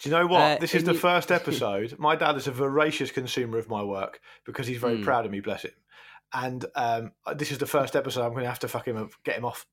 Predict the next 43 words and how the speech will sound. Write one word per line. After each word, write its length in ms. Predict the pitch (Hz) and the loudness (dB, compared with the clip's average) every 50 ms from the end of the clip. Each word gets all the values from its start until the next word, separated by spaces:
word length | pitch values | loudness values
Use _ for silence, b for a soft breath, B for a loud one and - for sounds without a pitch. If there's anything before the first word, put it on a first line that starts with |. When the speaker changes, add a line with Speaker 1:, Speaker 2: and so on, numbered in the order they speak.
| _ | _
Speaker 1:
to 100 | - 127 | -10 -6
not 160 | 123 127 - 120 | -4 -4 -2 0
watch. 340 | 123 113 - - - - - | 0 -2 -2 -4 -8 -8 -2
I 60 | 120 | 0
Speaker 2:
Get 120 | 139 156 180 | 2 4 4
him 60 | 180 | 6
Speaker 1:
listen 200 | 170 165 151 117 101 | 4 4 4 2 -2
Speaker 2:
off, 40 | 92 | -6
Speaker 1:
to. 60 | - | -4
Speaker 2:
get 220 | - 170 147 - - - | -4 -2 -2 -2 0 0
Speaker 1:
He, 100 | 156 175 | 0 2
he 160 | 175 185 180 | 2 2 2
can't, 220 | 180 180 180 170 | 4 4 4 6
I, 120 | 156 170 175 | 6 4 6
I'm 160 | 156 175 175 | 6 4 4
gonna 100 | 180 180 | 4 4
have 100 | 170 151 | 2 2
to 80 | - 175 | 2 0
get 160 | 151 170 160 | 0 2 2
him 80 | 165 160 | 4 4
out 160 | 160 160 135 | 4 4 4
of 60 | 131 127 | 2 0
there. 80 | 131 | -2
He 120 | 135 156 156 | -2 -2 0
can't, 300 | - 170 170 170 - - | 2 2 2 2 2 2
he 100 | 165 156 | 0 2
can't 240 | 147 - 175 175 147 | 2 4 2 2 2
listen 180 | 160 143 143 135 | 0 -4 -4 -2
to 80 | 113 | 0
this. 180 | 139 147 127 - | 0 0 2 2
He'll 180 | 160 170 170 160 | 2 2 4 4
be 200 | - 160 156 - - | 2 0 0 0 2
absolutely 840 | 170 185 190 - - - 196 202 202 190 175 170 165 160 151 147 147 - - 175 170 180 175 - - 175 165 | 2 2 2 0 -2 0 0 0 2 2 2 2 2 2 -2 -2 -2 0 0 0 0 0 0 0 2 2 2
incandescent 840 | 160 160 151 - - 202 170 165 - - 139 110 101 101 - - - - B B B B B B | 2 0 -2 -2 0 0 0 2 0 -2 -2 -4 -6 -8 -12 -14 -16 -16 B B B B B B
with 140 | 147 147 - | -4 0 2
your 180 | 151 147 139 | 2 2 2
car 180 | 143 - 165 147 | 2 4 4 4
Speaker 2:
He's 80 | 135 139 | 6 4
already 180 | 180 175 143 | 4 2 2
Speaker 1:
boot 40 | 139 | 2
Speaker 2:
got 80 | 190 - | 2 2
some 80 | - - | 2 2
Speaker 1:
self-discipline. 560 | 156 139 139 120 139 - - 120 110 101 | 2 2 0 -2 -4 -6 -6 -6 -6 -8